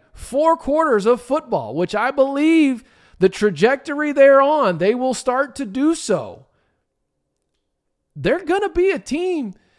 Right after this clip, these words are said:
that you have to respect in conference play.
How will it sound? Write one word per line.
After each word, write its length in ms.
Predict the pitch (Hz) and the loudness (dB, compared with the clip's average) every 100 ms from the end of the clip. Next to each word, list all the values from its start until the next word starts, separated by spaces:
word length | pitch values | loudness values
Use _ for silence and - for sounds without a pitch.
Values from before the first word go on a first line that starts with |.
| _ | _
that 200 | 185 - | -2 -2
you 120 | 285 | -2
have 240 | 226 294 302 | 0 -2 -4
to 100 | 311 | -8
respect 680 | 269 - - 262 254 - _ _ | -8 -6 -4 -4 -6 -12 _ _
in 160 | 220 220 | -4 -4
conference 540 | 190 233 220 233 202 | -4 -6 -6 -8 -10
play. 460 | - 202 220 165 - | -10 -8 -6 -8 -10